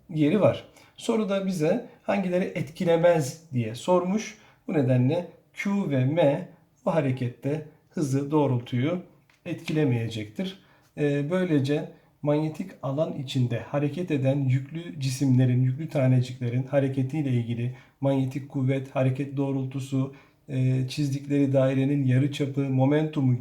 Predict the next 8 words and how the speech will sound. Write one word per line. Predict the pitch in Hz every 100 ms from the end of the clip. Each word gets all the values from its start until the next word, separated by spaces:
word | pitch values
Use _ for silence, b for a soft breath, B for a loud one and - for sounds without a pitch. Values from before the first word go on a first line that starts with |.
| 113
gibi | 135 139 175 B B -
konularda | 180 180 143 123 113 147 180 B B _
hazırladığımız | - 185 143 127 131 127
testi, | - 185 - - 240
örnek | 202 160 139
soruları | - 180 139 127 185
taramış | 214 185 143 127
olduk. | 117 113 185 -